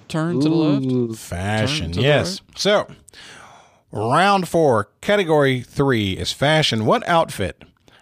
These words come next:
Speaker 3: got its name when Bing Crosby was denied entrance at a hotel because he was dressed completely in denim,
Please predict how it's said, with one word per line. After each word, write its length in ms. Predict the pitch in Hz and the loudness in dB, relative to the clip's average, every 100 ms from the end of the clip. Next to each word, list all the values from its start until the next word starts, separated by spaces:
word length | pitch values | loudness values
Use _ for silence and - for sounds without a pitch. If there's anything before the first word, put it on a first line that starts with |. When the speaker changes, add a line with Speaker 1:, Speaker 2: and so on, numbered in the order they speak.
| - | -8
Speaker 3:
got 260 | 117 160 240 | 0 2 2
its 180 | 247 - | 0 -2
name 320 | 143 110 101 | 0 0 0
when 200 | 123 120 | 0 0
Bing 360 | 95 156 214 220 | 0 0 -2 -4
Crosby 640 | - 175 180 117 101 104 | 2 4 4 0 -2 -2
was 160 | 113 107 | -2 -2
denied 420 | 117 143 190 175 | -2 2 2 2
entrance 380 | 147 - 147 - | 0 -2 -6 -6
at 160 | 98 104 | -4 -2
a 60 | 95 | 0
hotel 680 | 107 98 147 202 127 185 - _ _ _ - | -2 -2 0 2 2 0 -4 _ _ _ -8
because 260 | 123 196 | 0 0
he 80 | 233 | 2
was 140 | 247 214 | 0 0
dressed 400 | 156 151 147 - | 0 0 0 -2
completely 720 | 131 120 - 139 185 185 180 | -2 -2 -4 -2 -2 0 0
in 220 | 156 160 | 0 -2
denim, 480 | 113 120 139 82 - | -2 0 0 -2 -8